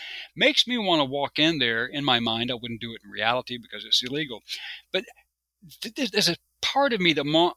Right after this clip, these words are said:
wants to walk into a public school, find one of these transvestite educators, uh, giving the sexual education or sexual miseducation to these young children and just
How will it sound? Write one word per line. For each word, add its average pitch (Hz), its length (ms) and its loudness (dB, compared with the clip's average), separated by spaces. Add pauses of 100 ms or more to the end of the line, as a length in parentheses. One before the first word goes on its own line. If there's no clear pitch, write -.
wants 170 360 4
to 147 80 -4
walk 143 280 0
into 180 220 2
a 165 80 0
public 160 320 0
school, 113 400 0
find 196 320 4
one 190 160 0
of 180 60 -4
these 151 360 4 (560)
transvestite 156 1040 4
educators, 127 800 2 (680)
uh, 110 480 0 (580)
giving 165 240 2
the 147 80 2
sexual 170 440 4
education 147 680 2
or 120 100 -10
sexual 131 520 0 (320)
miseducation 127 840 2
to 127 100 -4
these 120 220 2
young 131 160 0
children 120 500 0 (440)
and 170 180 4
just - 320 6